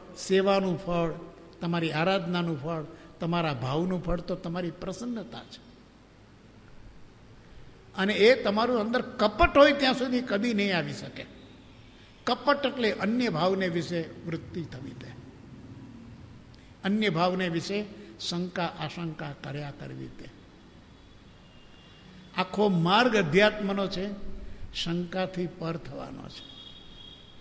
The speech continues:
શંકાથી પર થવું એ શ્રદ્ધાનો વિષય છે,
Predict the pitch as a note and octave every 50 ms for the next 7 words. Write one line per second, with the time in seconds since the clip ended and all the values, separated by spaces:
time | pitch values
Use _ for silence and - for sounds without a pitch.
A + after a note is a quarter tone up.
0 | - - - - - - - - - - - - - - - - - - - -
1 | - - - - - - - - - - - - - - - - - - - -
2 | - - - - - - - - - - - - - - E3+ D#3+ E3 D#3+ - D#3+
3 | C#3+ - - C#3+ B2+ - - C#3 C3+ C3+ - - - - - - - - - -
4 | - - - - - - - - - - - - - - - - - - - -
5 | - - - - - - - - - - - - - - - - - - F3 -
6 | - F3 E3 E3 C3+ C3 E3+ E3+ F3 F3 E3 C#3 C3+ C3 - - C3+ A#2+ G#2 -
7 | - - - -